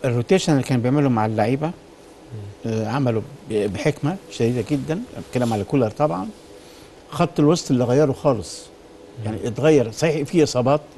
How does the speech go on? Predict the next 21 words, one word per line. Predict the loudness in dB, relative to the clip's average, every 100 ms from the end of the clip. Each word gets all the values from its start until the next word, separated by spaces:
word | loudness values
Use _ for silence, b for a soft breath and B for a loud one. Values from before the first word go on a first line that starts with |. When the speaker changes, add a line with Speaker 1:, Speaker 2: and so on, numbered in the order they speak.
| 2
Speaker 1:
ديانج | 4 4 2
أصيب | -2 -2 -2 -2 B B -8
والسولية | -4 2 4 4 4
أصيب، | 0 -2 -4 B B -4
ودول | 0 2
كانوا | 2 4 4
هم | 6 4 2 0 -4
دعامة | -4 0 2 2 2
خط | -4 -2
الوسط | -2 -4 -6
بتاع | -6 -4
النادي | -2 -2
الأهلي، | 0 -2 -4 -6 B B B -4
لكن | 2 4
بقى | 4 4 4
عنده | 2 4 2 0 -12 -20 -10 0
إمام | 4 4
عاشور | 4 2 2 4
ومروان | 4 4 2 4
عطية | 2 2 2 4
وكوكا | 2 0 -2 -2